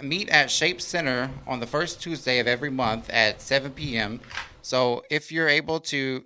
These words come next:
if you're, and if you're unable to come in person, you can, um, we have a Zoom link.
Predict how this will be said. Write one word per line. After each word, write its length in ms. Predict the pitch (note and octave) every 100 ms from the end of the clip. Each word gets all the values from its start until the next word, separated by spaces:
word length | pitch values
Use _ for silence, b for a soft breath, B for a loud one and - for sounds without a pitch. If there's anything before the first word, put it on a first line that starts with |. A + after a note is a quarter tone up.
| _
if 140 | C#3+
you're, 80 | D#3
and 120 | D#3
if 160 | D#3+ D3+
you're 120 | D3
unable 360 | D#3 F3+ E3 B2+
to 120 | B2
come 480 | - C3+ B2 A2+ B2 -
in 120 | A#2+
person, 420 | C#3+ C#3+ - C3+
you 80 | A#2+
can, 360 | - A#2+ G#2+ G#2+
um, 440 | G2+ G2+ G2 G#2 _ _ - _ _
we 120 | B2
have 180 | A#2+ A2+
a 100 | G2+
Zoom 380 | F#2 C#3 D#3 D3+
link. 340 | D#3 D#3 -